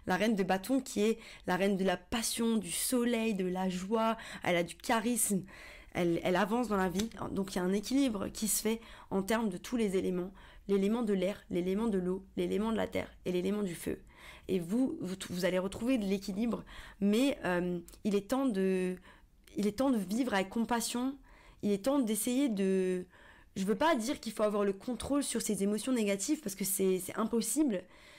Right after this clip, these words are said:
Euh, quand une émotion négative, elle arrive,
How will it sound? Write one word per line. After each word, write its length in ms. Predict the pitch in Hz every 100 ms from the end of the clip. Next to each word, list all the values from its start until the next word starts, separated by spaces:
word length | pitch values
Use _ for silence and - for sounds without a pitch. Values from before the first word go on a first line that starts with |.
| - - _ _
Euh, 180 | 185 175 -
quand 240 | 277 285 247
une 100 | 214
émotion 360 | 226 233 302
négative, 600 | 233 214 220 - 277 233 -
elle 140 | 185
arrive, 400 | 185 214 302 196